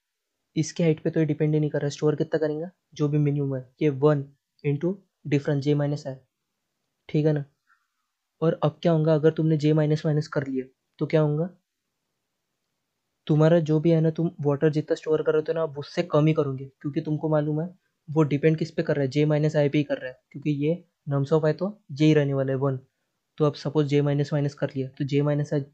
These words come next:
तुम जो कर रहे थे ना, जो मिनिमम वो तो तुमको मालूम हो कितना है, nums of I है और into J minus I, ठीक है ना। अब तो जे माइनस आई और भी कम हो गया, पहले जे माइनस आई सपोज एट आ रहा था, तो अब तुमने जे माइनस माइनस करने के बाद में जे माइनस आई सेवन आ गया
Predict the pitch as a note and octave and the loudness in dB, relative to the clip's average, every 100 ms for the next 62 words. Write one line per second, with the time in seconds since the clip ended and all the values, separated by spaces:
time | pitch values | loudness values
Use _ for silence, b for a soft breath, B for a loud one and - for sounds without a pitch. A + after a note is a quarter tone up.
0 | - D3+ C#3+ D3 C#3+ D3+ D#3 D3 C#3 _ | -10 -6 -6 -6 -2 -2 -2 -6 -8 _
1 | _ _ _ _ _ D3 D3+ D3+ D3 D#3 | _ _ _ _ _ 2 4 4 4 4
2 | D3+ D3 C#3+ D3 D#3 D3 D#3 D3 C#3+ D3 | 4 2 0 -4 -6 -4 -2 0 0 -2
3 | C#3+ - C#3 B2+ - - C#3+ C#3 D3+ C#3+ | -4 -10 -10 -10 -10 -4 -2 2 2 2
4 | C3+ C3 C3 _ _ _ _ - D#3+ D#3+ | 0 -4 -8 _ _ _ _ -4 -2 0
5 | D3 C#3+ D3+ D3 D3 D3 D3 C3 C3 _ | 0 2 2 2 2 0 -2 -4 -6 _
6 | _ _ _ _ _ _ _ - D3+ D#3 | _ _ _ _ _ _ _ -4 0 0
7 | D3 C#3+ - D3 D3 D3+ D3+ D3+ D3+ D3 | 0 -4 -2 0 2 2 2 2 2 2
8 | D3 D3 C3 B2+ C3 _ _ _ _ _ | 0 0 -4 -6 -10 _ _ _ _ _
9 | _ _ _ _ _ _ _ _ - C#3 | _ _ _ _ _ _ _ _ -2 0
10 | D3 C#3+ D3 D3 D3 D3 D3 D3+ D3 - | 0 0 0 2 0 -2 -2 -2 -4 -4
11 | D3 - D3 C#3+ C3 B2+ C3 _ - C3+ | -6 -2 0 0 -2 -6 -12 _ -8 -6
12 | D3 C#3+ D3 D3 C#3+ C#3+ D3 D3 D3 D3+ | -6 -6 -4 -4 0 -2 -2 -4 -4 -4
13 | D3 - D3 D3 D#3 D3 D#3 C#3+ D3 D3 | -6 -6 -8 -4 -2 -2 -2 -2 -2 -2
14 | D3+ D#3+ D#3 C#3+ C#3 C3 B2+ | -2 -2 0 -2 -2 -6 -12